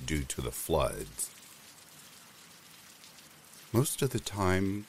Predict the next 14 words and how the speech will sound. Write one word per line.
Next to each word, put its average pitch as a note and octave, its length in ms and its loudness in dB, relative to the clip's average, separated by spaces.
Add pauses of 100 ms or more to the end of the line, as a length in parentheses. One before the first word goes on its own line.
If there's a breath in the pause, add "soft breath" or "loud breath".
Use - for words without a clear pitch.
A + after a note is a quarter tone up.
whenever G#2+ 440 4
we F#2 160 0
got F2+ 240 -4
hit A2 220 -8
by E2+ 160 2
storms, G2 720 0 (720)
our F#2 240 8
neighbors F#2+ 540 2
would E2 160 0
bring F#2 220 -2
my E2+ 140 -4
dad G2 340 -2
their D#2 160 2
things F2 680 -2